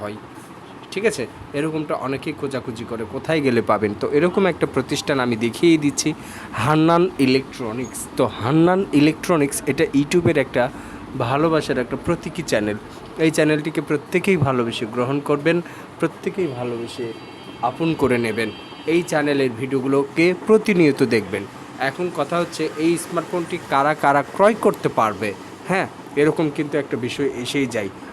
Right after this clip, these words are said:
আসলে, আহ, দামের একটা বিষয় আছে। যে কোনো স্মার্টফোন ক্রয় করো না কেন, দামের একটা বিষয় কিন্তু ওতপ্রোতভাবে জড়িত থাকে। হ্যাঁ, অনেকের বাজেট সেগমেন্ট আছে, "ভাই, আমার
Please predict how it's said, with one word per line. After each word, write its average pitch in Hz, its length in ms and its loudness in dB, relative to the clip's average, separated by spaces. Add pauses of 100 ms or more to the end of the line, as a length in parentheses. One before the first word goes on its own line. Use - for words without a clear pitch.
আসলে, 180 400 2
আহ, 143 540 -4
দামের 156 320 4
একটা 160 240 0
বিষয় 120 400 0
আছে। 98 320 -4 (1040)
যে 135 100 2
কোনো 156 280 -2
স্মার্টফোন 156 560 -6
ক্রয় 143 160 -2
করো 147 220 0
না 151 100 -2
কেন, 160 200 -2 (520)
দামের 151 320 0
একটা 165 240 -4
বিষয় 135 320 -4
কিন্তু 156 280 -6
ওতপ্রোতভাবে 156 880 -2
জড়িত 110 460 -6
থাকে। 104 260 -8 (360)
হ্যাঁ, 165 180 0 (280)
অনেকের 156 340 -2 (100)
বাজেট 165 300 0
সেগমেন্ট 147 500 -4
আছে, 139 240 -2
"ভাই, 147 200 0
আমার 185 200 2